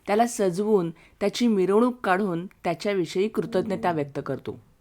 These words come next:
माझा जन्म शेतीवाडी असलेल्या घरातला. दर बैलपोळ्याला लहानपणी साजरा केलेल्या बैलपोळ्याच्या आठवणी जाग्या होतात.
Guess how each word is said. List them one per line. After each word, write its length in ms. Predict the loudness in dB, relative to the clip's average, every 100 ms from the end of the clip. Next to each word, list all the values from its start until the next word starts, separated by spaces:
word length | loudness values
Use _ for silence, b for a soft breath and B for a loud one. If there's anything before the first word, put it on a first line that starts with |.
| _ b b b b
माझा 340 | 2 4 4 0
जन्म 460 | 4 4 4 2 -2 -10
शेतीवाडी 680 | 2 2 4 0 2 2 2
असलेल्या 460 | 0 -2 0 2
घरातला. 460 | 2 0 -2 -4 -10 -10 _ _ b b b
दर 340 | 2 4 6 4
बैलपोळ्याला 840 | 4 4 2 2 2 2 0 -2 -4
लहानपणी 680 | -4 -4 -4 -4 -2 -2
साजरा 440 | 0 -2 0 -2 -2
केलेल्या 560 | 0 0 0 -2 -4 -8 b b -2
बैलपोळ्याच्या 800 | 4 4 4 0 0 0 -2 -6
आठवणी 640 | -4 -6 -4 -4 -2 -6 b b -6
जाग्या 320 | 0 0 0 -2
होतात. 300 | -2 -4